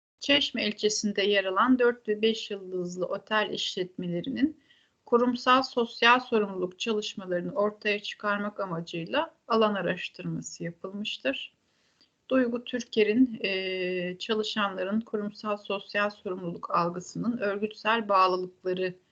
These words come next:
üzerindeki etkisi, e, tezinden,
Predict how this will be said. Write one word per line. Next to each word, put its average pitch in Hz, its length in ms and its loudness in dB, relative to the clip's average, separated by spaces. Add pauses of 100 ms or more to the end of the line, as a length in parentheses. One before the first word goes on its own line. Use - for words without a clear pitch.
(460)
üzerindeki 196 840 0
etkisi, 202 720 -2 (1500)
e, 180 320 -4 (380)
tezinden, 196 800 4